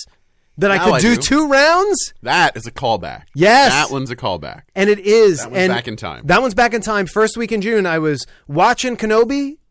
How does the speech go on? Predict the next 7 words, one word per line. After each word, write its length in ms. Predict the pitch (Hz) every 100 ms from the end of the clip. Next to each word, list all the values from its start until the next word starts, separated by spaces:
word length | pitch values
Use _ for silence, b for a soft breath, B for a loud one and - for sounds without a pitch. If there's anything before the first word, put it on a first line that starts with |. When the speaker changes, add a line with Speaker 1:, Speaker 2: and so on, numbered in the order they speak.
| -
Speaker 1:
and, 440 | 175 180 180 170
uh, 360 | 175 165 160 165
I 200 | 165 185
was, 340 | 175 165 143
uh, 420 | 165 147 143 143 120
watching 400 | 147 165 190 226
baseball. 580 | 220 208 - 160 147